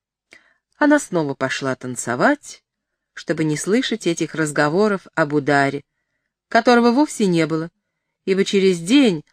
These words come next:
барон снова появился в обществе. «Но господин Сорель и не думает появляться»,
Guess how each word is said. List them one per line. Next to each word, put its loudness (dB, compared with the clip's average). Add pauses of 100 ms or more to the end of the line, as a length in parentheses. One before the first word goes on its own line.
(260)
барон 4
снова 2
появился -2
в -8
обществе. -12 (2000)
«Но 4
господин 0
Сорель 0
и 0
не 2
думает -2
появляться», -4